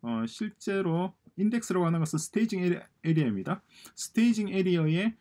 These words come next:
어, 파일을 올리고 하는 과정들을, 어, 굉장히 단순무식하게 한번 이렇게 가장 기본적인 기능들을 써서,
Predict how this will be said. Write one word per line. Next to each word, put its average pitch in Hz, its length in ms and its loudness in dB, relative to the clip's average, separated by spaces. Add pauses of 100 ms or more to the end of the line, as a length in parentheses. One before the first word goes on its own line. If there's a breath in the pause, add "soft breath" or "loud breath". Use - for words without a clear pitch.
(200 soft breath)
어, - 140 -10
파일을 190 960 2
올리고 175 400 2
하는 156 280 2
과정들을, 131 540 -2 (400 soft breath)
어, 92 680 -12 (720)
굉장히 165 340 2
단순무식하게 151 920 0 (260 soft breath)
한번 127 440 0
이렇게 120 400 -4
가장 180 480 0
기본적인 160 560 4
기능들을 120 540 0 (100)
써서, 139 540 -4